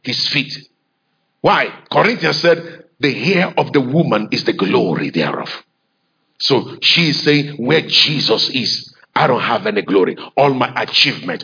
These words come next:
my success, my educational career,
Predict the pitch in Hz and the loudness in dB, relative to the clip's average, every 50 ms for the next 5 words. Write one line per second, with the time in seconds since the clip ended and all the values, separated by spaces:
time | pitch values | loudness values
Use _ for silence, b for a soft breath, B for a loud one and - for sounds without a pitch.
0 | B B B 98 113 110 - - - - 139 123 - - - 107 92 - B B | B B B -4 -2 0 0 2 2 2 0 0 0 0 0 0 0 -2 B B
1 | B 120 135 - 120 110 101 113 - - 127 - - 127 131 123 127 - 107 101 | B -4 -2 -2 -4 -4 -4 -4 -4 -2 -2 0 0 0 -2 -2 -2 -2 -2 0
2 | 107 110 104 - - | 2 2 2 0 0